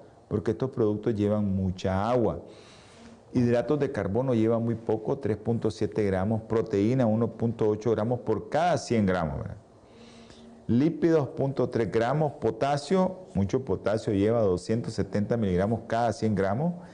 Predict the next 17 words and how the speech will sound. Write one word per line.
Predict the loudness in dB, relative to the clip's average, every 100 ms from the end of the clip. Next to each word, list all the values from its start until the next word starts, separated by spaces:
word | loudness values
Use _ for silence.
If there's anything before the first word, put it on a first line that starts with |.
| -20 -20 -8 0
Lleva | 2 2
sodio, | 2 4 6 6 2 2
por | 0
eso | 2 2
yo | 4
les | 2 2
digo | 2 2
a | 2
la, | 0 -2 -4
a | -2
la, | -2 -2
a | -2
la, | -2 -2 -6 -10 -2
a | 0
los | 2
hermanos | 2 0 0 -2
que | -2 -2 -2